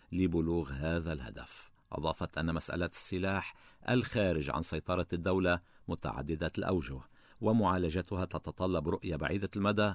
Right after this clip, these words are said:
وإطاراً خاصاً. كما أشارت المنسقة الخاصة إلى أن الوضع لا يزال هشاً للغاية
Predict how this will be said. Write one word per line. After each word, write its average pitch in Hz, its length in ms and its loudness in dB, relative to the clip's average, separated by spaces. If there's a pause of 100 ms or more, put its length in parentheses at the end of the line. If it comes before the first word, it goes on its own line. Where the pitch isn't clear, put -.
(120)
وإطاراً 80 840 -2
خاصاً. - 540 -10 (640)
كما 82 240 -2
أشارت 85 400 -2
المنسقة 80 480 -4
الخاصة 92 540 0 (320)
إلى 127 180 4
أن 123 180 0
الوضع 95 380 4
لا 87 140 4
يزال 87 440 2
هشاً 82 380 -2
للغاية 82 640 -2